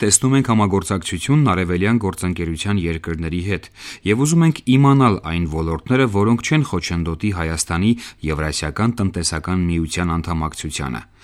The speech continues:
Նոր հանձնաժողովը կհավաքվի այս տարի և կվերանայի այն ամենն, ինչին հասել ենք։ Պետք է որոշել գլխավոր խնդիրները։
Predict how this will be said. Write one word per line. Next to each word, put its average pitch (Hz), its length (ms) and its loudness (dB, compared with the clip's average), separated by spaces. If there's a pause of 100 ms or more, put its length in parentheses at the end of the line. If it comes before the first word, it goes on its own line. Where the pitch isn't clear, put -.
(200)
Նոր 98 260 4
հանձնաժողովը 92 800 2
կհավաքվի 87 640 -4
այս 80 160 -4
տարի 120 240 -2
և 165 240 0
կվերանայի 139 680 2
այն 82 300 -2
ամենն, 131 400 4
ինչին 131 320 0
հասել 117 400 -2
ենք։ 57 220 -14 (360)
Պետք 185 300 0
է 160 80 2
որոշել 117 480 2
գլխավոր 101 540 0
խնդիրները։ 90 640 -4